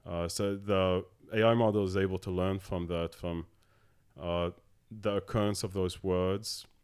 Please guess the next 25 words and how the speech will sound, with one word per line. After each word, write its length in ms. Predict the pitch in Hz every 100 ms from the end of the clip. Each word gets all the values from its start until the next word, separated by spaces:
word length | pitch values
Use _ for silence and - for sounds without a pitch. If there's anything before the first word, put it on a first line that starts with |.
| _ _ -
and, 420 | 92 87 85 82 90
uh, 340 | 87 85 82 85 _ _ _ _ _ _ -
uh, 180 | 85 85
their 120 | 87 92
semantic 540 | - 95 90 98 -
meaning, 520 | 98 92 90 85 85 90
and 120 | 92 92
essentially 520 | - 92 - 90 82
answer. 480 | 90 85 - 90 85 - _ _ _ _ _ -
Uh, 220 | 90 87 -
it's 200 | 104 -
much 220 | 117 113
easier 340 | - 117 113 107
on 100 | 98
the 80 | 95
long 320 | 95 95 98
run 360 | 90 85 87 82 _ _ _ _ - -
to 100 | 98
mi-, 160 | 95 - -
to 140 | 101
approach 540 | 92 - 95 95 - -
that 200 | 98 87 - _ _ -
problem 480 | 104 95 98 92
of, 280 | 90 85 -
uh, 340 | 90 87 87